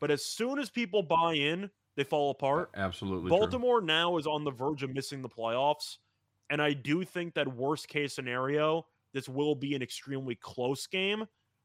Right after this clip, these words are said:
Speaker 1: I think Baltimore's very live to win this,
Speaker 2: Mm-hmm.
Speaker 1: but I do think four and a half's a bit heavy.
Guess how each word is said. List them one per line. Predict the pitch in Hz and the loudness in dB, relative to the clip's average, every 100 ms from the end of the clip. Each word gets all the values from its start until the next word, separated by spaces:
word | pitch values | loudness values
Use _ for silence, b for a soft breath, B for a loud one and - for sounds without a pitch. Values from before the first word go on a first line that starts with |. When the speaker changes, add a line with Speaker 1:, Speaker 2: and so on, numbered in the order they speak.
| - | -2
Speaker 1:
I | 156 | 2
think | 185 151 | 2 6
Baltimore's | 156 165 165 160 120 | 6 6 2 2 0
very | 117 135 131 | 0 0 0
live | 117 107 110 151 196 - _ _ _ _ | -2 2 2 2 0 -10 _ _ _ _
to | 185 | -4
win | 208 208 | -2 0
this, | 226 - - 101 | -2 -2 -6 -4
Speaker 2:
Mm-hmm. | 113 196 - _ | -6 -8 -12 _
Speaker 1:
but | 147 | 2
I | 151 | 2
do | 160 185 | 2 0
think | 165 | -2
four | - 165 | -2 0
and | 151 | 2
a | 139 | 0
half's | 139 135 | 0 -2
a | |
bit | 127 117 | -4 0
heavy. | 120 113 110 | 0 0 -4